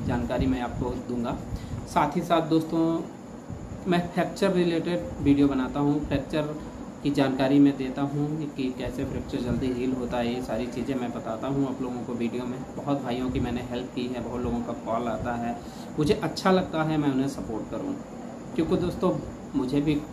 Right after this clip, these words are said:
किसी न किसी ने सपोर्ट किया ही है, आप लोगों ने मुझे सपोर्ट किया, तो मुझे अच्छा लगता है कि मैं आपका सपोर्ट करूं।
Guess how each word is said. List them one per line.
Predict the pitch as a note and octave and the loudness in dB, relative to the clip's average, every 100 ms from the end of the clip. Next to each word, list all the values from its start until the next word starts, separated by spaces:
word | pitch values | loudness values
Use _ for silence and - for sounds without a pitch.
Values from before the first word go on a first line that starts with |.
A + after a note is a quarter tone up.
| - | -2
किसी | B2+ | 4
न | C#3+ | 6
किसी | C#3 C#3 C#3+ | 6 2 4
ने | C#3 | 4
सपोर्ट | B2+ B2 C3+ B2+ | 2 -2 -2 0
किया | C3+ C#3 | 2 4
ही | C#3 C#3 | 4 4
है, | C3+ C3+ | 2 -4
आप | C3 B2 | -4 -2
लोगों | A#2+ D3 | 0 2
ने | D3 | 4
मुझे | C#3+ C#3 | 2 2
सपोर्ट | - C#3 C3 B2+ | -4 -2 -2 0
किया, | C#3 | 0
तो | C3 | 2
मुझे | C#3 C#3 | 2 2
अच्छा | C3+ - - | 0 -2 -2
लगता | C#3+ B2+ - | -2 -2 -4
है | A#2+ | -4
कि | A#2+ | -2
मैं | B2 A#2 | -2 -2
आपका | A2+ - | -4 -8
सपोर्ट | - - A2 A2 | -8 -8 -6 -6
करूं। | A2+ A2 | -6 -6